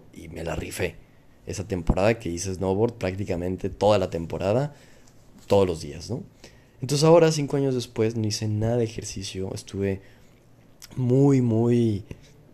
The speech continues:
mm, indisciplinado. Le di prioridad totalmente al trabajo. Y hace catorce semanas dije, "Ya, güey, yo sé que yo funciono por metas".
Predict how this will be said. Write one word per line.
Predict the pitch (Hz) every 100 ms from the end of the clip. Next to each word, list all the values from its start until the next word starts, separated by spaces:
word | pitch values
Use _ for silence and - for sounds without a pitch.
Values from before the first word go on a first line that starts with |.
| -
mm, | 107 107 101 98 95 - - - - - -
indisciplinado. | 113 107 101 107 107 104 98 104 101 95 98 - - - - _ _ - - - - _
Le | 107 98
di | 98 110
prioridad | 117 107 98 98 101
totalmente | 95 95 92 92 85 92
al | 87
trabajo. | - 85 87 - - - - - - _ _ -
Y | 104
hace | 107 110 120
catorce | - - 123 165 180
semanas | 185 143 101 139 - - _ _ _ _ -
dije, | 98 95 - 82
"Ya, | 85 90 80
güey, | 71 - - - 110
yo | 110 123
sé | 110 117
que | 113
yo | 110
funciono | 110 104 107 107 104
por | -
metas". | 95 127 180 196 -